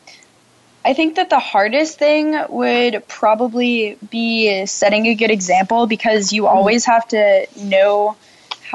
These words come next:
Speaker 1: um, how to lead a team, and you have to have, like, a winning attitude, because if you have a negative attitude towards something, your team is probably, since you're the leader, they look up to you, and they're probably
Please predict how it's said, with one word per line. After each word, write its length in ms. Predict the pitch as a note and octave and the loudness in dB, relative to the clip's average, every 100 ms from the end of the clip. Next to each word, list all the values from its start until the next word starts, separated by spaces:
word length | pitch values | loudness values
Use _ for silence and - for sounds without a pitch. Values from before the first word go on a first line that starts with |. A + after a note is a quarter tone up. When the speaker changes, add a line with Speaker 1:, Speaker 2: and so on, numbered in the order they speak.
| - | 0
Speaker 1:
um, 380 | A3 G#3 F#3+ F#3 | 2 4 2 0
how 260 | - G#3 | -2 2
to 100 | G#3+ | 2
lead 240 | A3 A#3 A3+ | 0 -2 -2
a 60 | |
team, 460 | A#3+ - A#3+ A#3 A#3+ - | -4 -4 -2 0 -2 -2
and 260 | G#3 G#3 G3+ | 0 -2 -2
you 160 | G3+ G#3+ | -4 0
have 220 | G3+ G3 | 0 0
to 100 | G#3+ | 0
have, 220 | G#3 G3+ | 0 0
like, 180 | G3 F#3 | 0 -2
a 60 | |
winning 300 | G3 G3 G#3+ G3+ | -2 0 0 0
attitude, 600 | F#3+ G3 G#3 B3 C4 B3 | 0 0 -2 -2 0 -2
because 380 | A3+ - A3 - | -4 -2 -4 -2
if 160 | A3 G#3 | -4 -4
you 240 | - F#3+ A#3 | -10 -8 0
have 140 | G#3+ | 0
a 40 | G#3 | 0
negative 460 | F#3+ G3 A3+ C4 | 0 0 0 0
attitude 540 | B3 A#3 B3 - A#3+ G#3+ | 0 0 -4 -8 -8 -4
towards 260 | A#3 A#3 | -2 -2
something, 400 | A#3 A#3 A#3 A#3 | 0 -2 -2 -2
your 100 | G#3+ | -2
team 360 | G#3+ - G#3 A3 | -4 -6 -6 -4
is 100 | G#3 | -6
probably, 640 | - G#3 G#3 G#3 G#3 G3 - - - - _ - _ _ | 0 0 2 0 -2 -2 -6 -18 -20 -20 _ -20 _ _
since 280 | - B3 G3+ | -2 0 0
you're 160 | G#3+ A#3+ | 0 2
the 120 | G#3 | 2
leader, 280 | G#3 G3+ F#3+ | 2 2 2
they 140 | G3 | 2
look 180 | G3+ F#3+ | 4 4
up 160 | F#3+ - | 2 0
to 100 | A#3 | 0
you, 80 | A3 | 0
and 100 | G#3 | 0
they're 80 | |
probably 540 | F#3+ G3 G3+ G3+ G3+ | 0 0 2 0 0